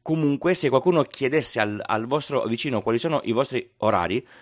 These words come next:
sopra-, soprattutto se è una p-, persona in pensione oppure che comunque sta, sta spesso a, a, a casa,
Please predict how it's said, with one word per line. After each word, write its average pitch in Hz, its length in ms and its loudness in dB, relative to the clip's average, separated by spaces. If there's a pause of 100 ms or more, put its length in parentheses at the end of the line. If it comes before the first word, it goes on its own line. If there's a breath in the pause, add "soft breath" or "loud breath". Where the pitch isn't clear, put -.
sopra-, 117 300 -8
soprattutto 147 360 -2
se 156 100 -2
è 135 40 0
una 117 120 4
p-, - 140 -4
persona 131 480 -4
in 113 160 -2
pensione 113 500 -2
oppure 120 320 0
che 110 120 -4
comunque 120 260 -4
sta, 104 260 -10 (220 soft breath)
sta - 180 -6
spesso 123 400 -2
a, 101 420 2 (260)
a, 110 480 2 (180)
a 139 120 2
casa, 113 380 0